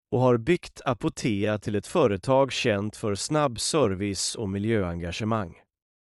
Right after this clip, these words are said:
Han betonar vikten av hållbarhet och långsiktighet i företagande.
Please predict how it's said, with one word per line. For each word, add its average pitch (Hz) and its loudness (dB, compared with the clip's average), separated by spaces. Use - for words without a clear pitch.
Han 151 4
betonar 143 4
vikten 120 0
av 90 0
hållbarhet 101 0
och 113 0
långsiktighet 113 -2
i 107 -2
företagande. 95 -2